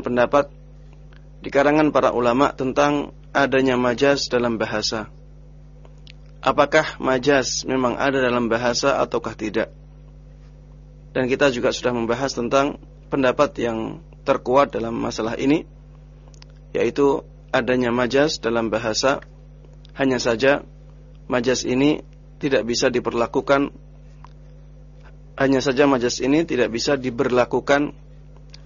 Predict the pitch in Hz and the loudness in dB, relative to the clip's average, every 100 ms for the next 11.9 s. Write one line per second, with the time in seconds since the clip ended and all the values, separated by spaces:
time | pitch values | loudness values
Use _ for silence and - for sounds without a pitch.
0 | - 131 135 127 123 120 139 143 - - | -2 0 2 0 0 2 2 0 -8 -20
1 | - - - - 127 123 120 127 139 135 | -20 -20 -18 -4 0 2 2 2 2 0
2 | 123 120 123 127 - 127 120 120 127 120 | 0 -4 -4 -4 -4 -4 -4 0 0 -2
3 | 143 - 113 107 104 98 113 110 - - | -6 -6 -4 -4 -4 -4 -4 -6 -10 -18
4 | - - - - - - - 131 113 135 | -20 -20 -20 -20 -20 -20 -6 -4 2 2
5 | 165 - - - - - - - - - | 2 -2 -20 -20 -20 -20 -20 -20 -20 -20
6 | - - - - 143 165 160 143 - 135 | -20 -20 -20 -6 0 2 2 2 2 0
7 | 160 151 139 139 - - - - - 143 | 0 2 2 0 -10 -20 -20 -20 -2 0
8 | 135 127 113 123 147 147 151 - - - | 0 -2 -4 -2 4 4 4 -2 -14 -20
9 | - - - - - - 139 135 127 117 | -20 -20 -20 -20 -20 -4 -2 0 0 0
10 | 117 143 147 - - - - - - 165 | 2 2 2 -2 -10 -20 -20 -20 -2 2
11 | 175 - - 127 123 120 127 139 156 | 4 2 -2 -2 -2 0 2 4 2